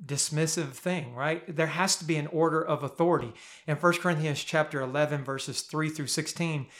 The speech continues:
i-, it's talking about how a woman's hair is given to her for a covering, but the context is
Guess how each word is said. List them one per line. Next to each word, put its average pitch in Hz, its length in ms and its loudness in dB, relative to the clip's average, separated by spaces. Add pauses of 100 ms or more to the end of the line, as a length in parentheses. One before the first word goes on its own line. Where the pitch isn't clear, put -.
(260)
i-, 156 60 -2
it's 143 340 -2
talking 147 300 4
about 135 240 -2
how 139 200 0
a 135 80 -6
woman's 139 380 -2
hair 143 380 0
is 135 180 -6
given 139 220 -2
to 135 60 -6
her 135 140 -4
for 131 200 -6
a 127 40 -8
covering, 151 460 -2
but 135 160 -8
the 147 60 -6
context 160 680 0
is 139 340 -4